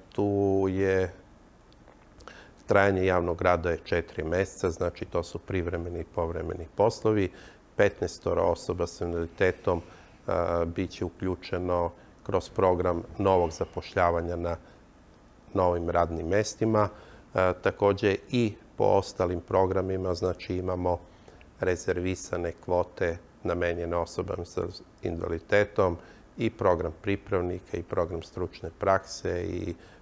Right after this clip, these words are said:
program, e, sticanja praktičnih znanja, jer pored toga, znači, imamo i, e, posebne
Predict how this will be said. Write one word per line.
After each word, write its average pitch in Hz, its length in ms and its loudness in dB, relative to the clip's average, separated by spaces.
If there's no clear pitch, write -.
program, 90 560 0
e, 85 260 0
sticanja 90 560 -4
praktičnih 92 680 0
znanja, 107 460 4
jer 98 320 4
pored 107 320 4
toga, 92 320 4
znači, 92 500 -4
imamo 98 400 0
i, 120 180 2
e, 87 260 0
posebne 87 760 0